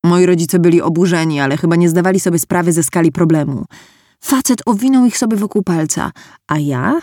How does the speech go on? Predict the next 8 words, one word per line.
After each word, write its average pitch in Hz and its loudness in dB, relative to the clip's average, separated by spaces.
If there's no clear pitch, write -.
<laughs> - -10
zeszłam 190 0
na 190 0
dalszy 202 -2
plan. 160 -4
Był 147 0
miły, 208 -6
grzeczny - -6